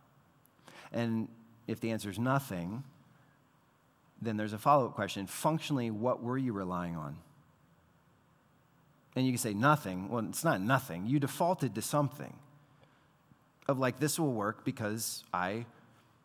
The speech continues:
I rely on the power of my relationships. I rely on the power of my job. I rely on the power of my finances. I rely on the power of my emotions. I rely on the power of my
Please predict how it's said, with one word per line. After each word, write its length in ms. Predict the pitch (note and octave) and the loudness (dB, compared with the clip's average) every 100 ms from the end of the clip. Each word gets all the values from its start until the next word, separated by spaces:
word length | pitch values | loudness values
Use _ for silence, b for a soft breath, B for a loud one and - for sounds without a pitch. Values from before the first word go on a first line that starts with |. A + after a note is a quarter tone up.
| _ _ _ _ - | _ _ _ _ -2
I 220 | F2 G#2 - - - _ - | -2 -2 -12 -20 -20 _ -8
rely 300 | A#2 G#2+ F#2 | -2 0 0
on 60 | G#2+ | -2
the 80 | |
power 320 | - F#2 F#2+ G#2 | -2 0 0 0
of 100 | G2+ | -2
my 100 | F#2 | -4
relationships. 680 | F2 G2+ G#2+ A#2+ - C#3 | -2 -4 -2 -4 -4 -6
I 40 | G2+ | -6
rely 300 | F2+ F#2 F#2 | -4 -4 -2
on 80 | F#2+ | -4
the 60 | |
power 200 | F#2+ G2 | -2 0
of 60 | G2 | 0
my 80 | F#2 | -4
job. 320 | F2 F#2 C3 | 0 2 2
I 40 | |
rely 260 | A2+ G2 G2 | 0 -2 -2
on 80 | F#2+ | -4
the 60 | |
power 180 | G2 G2+ | -2 -2
of 60 | F#2 | -2
my 80 | |
finances. 640 | F2 - G2+ A2 C3+ D3 C#3 | -6 -4 -2 0 -2 -2 -4
I 40 | |
rely 340 | G2+ F#2+ F#2 G2+ | -4 -4 -4 -4
on 80 | G#2 | -4
the 40 | |
power 260 | - G2+ G2+ | -2 -2 -2
of 100 | G2+ | -4
my 320 | F#2+ F#2+ F2+ B B | -4 -4 -8 B B
emotions. 640 | G#2 G2+ G#2+ - E3+ F3+ C3+ | -4 -2 -2 0 0 0 -2
I 80 | |
rely 320 | G2 G2 G2 G2 | -2 -2 -2 -2
on 80 | |
the 60 | G2 | -4
power 280 | A2 G2+ G#2 | -2 0 -2
of 100 | F#2+ | -4
my 280 | G2+ G2+ | -4 -4